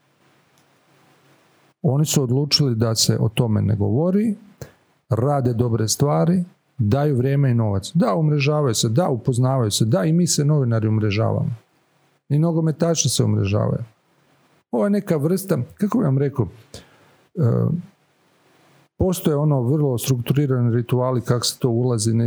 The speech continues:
ne ulazi i tako dalje. Slično i u rotarijanstvu. Ne možeš ti ući u neki Rotary klub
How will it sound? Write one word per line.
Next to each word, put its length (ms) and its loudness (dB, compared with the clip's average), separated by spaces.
ne 340 0
ulazi 360 0
i 60 -2
tako 280 -2
dalje. 200 -2
Slično 400 0
i 40 2
u 40 -2
rotarijanstvu. 680 -2
Ne 80 2
možeš 200 0
ti 100 -2
ući 320 -2
u 20 2
neki 220 0
Rotary 400 -2
klub 340 0